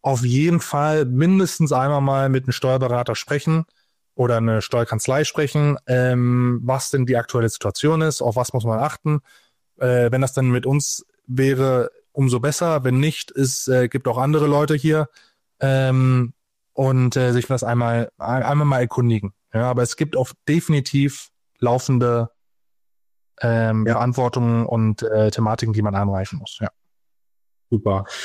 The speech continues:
Speaker 2: Für diejenigen, die jetzt zuhören und das verbinden wollen mit ihrem Erstwohnsitz in Deutschland, Hiscox bietet auch die Möglichkeit, in einem Gesamtvertrag quasi die beiden Wohnsitze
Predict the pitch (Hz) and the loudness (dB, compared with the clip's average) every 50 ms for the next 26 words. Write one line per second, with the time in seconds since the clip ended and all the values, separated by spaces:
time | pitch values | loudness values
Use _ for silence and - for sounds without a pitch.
0 | - - - - 139 117 123 151 170 185 185 175 170 165 151 147 156 147 147 143 | -14 -6 -2 -2 -2 0 2 2 2 2 2 2 2 2 2 2 2 2 2 0
1 | - - - - 147 143 147 147 143 139 131 123 131 123 - - 123 110 135 151 | -4 -8 -2 2 2 2 4 4 2 2 2 2 0 -2 -2 -4 0 2 2 2
2 | 156 147 143 123 127 131 127 127 120 123 123 123 117 - 123 139 - - 135 127 | 2 2 2 2 2 2 2 2 2 2 0 2 2 0 0 -2 -2 0 0 0
3 | 117 123 113 - - 113 101 113 113 123 120 - - - 139 135 135 - - 120 | 0 0 -4 -2 -2 0 0 2 0 0 0 -4 -4 -4 -2 -2 -2 -4 -4 -4
4 | 117 139 - - - 135 - - - - 143 131 131 - - 123 117 - - 127 | -4 -4 -4 -2 -4 -6 -6 -6 -4 -2 0 0 0 0 -2 -4 -4 0 0 2
5 | 120 127 127 123 - 123 117 - - 135 120 120 120 - - - - - - - | 2 2 2 2 0 -4 -4 -4 -4 -2 -2 -2 -2 -4 -12 -14 -16 -10 -4 -4
6 | - - - 123 123 123 123 107 110 117 104 101 110 113 131 160 170 170 - 151 | -4 -2 0 0 0 0 0 0 0 -2 -2 0 0 0 0 0 -2 -2 -4 -6
7 | 147 - - - 127 127 131 - - - 127 123 123 113 120 120 113 - _ 117 | -6 -6 -4 -2 -2 -2 -2 -4 -4 -2 0 0 2 2 0 -2 -2 -2 _ -4
8 | 110 - - 113 113 127 135 143 135 117 120 123 135 135 127 127 127 120 - - | -2 0 0 0 2 2 2 2 0 2 2 2 2 2 2 2 0 0 -2 -2
9 | - 127 123 123 | 0 0 0 0